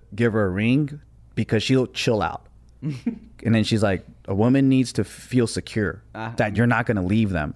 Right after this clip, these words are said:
Speaker 2: True.
Speaker 1: And then I'm like, "Yeah, I love her, you know?" And then she's like, "Well, then you better prove it." And I'm like, "All right, let's talk about marriage." And I was like, "'Cause I wanna make sure that everyone feels good about the thing before we jump into it, right?"
Speaker 2: Mm-hmm.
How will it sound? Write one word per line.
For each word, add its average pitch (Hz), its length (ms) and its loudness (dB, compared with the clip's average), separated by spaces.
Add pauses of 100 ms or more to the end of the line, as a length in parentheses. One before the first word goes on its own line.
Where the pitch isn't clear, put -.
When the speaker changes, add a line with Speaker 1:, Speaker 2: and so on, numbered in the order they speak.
Speaker 2:
True. - 200 -18 (420)
Speaker 1:
And 107 160 -2
then 110 100 2
I'm 110 100 2
like, 104 160 0
"Yeah, 185 160 2
I 180 40 2
love 151 240 2
her, 110 280 0
you 110 80 0
know?" 151 340 0
And 110 140 -4
then 107 80 -2
she's 104 140 -6
like, 98 160 0
"Well, 98 120 -4
then 117 200 0
you 113 100 0
better 120 180 0
prove 160 320 -2
it." - 160 -8 (220)
And 104 80 -8
I'm 101 80 -4
like, 101 120 -6
"All 247 120 0
right, 254 200 -2 (160)
let's 113 160 -4
talk 135 180 -2
about 127 200 0
marriage." 123 320 2
And 101 80 -6
I - 20 -4
was 113 80 -2
like, 107 140 -4
"'Cause 117 160 -4
I 139 100 0
wanna 214 400 2 (120)
make 147 340 0
sure 143 360 0
that 113 300 -4 (1080)
everyone 180 420 2
feels 139 320 0
good 120 420 2
about 110 380 0
the 110 100 -6
thing 123 320 0
before 110 340 -2
we 104 100 -2
jump 101 280 -2
into 110 320 -4
it, 76 160 -8
right?" 104 340 -2
Speaker 2:
Mm-hmm. 107 100 -18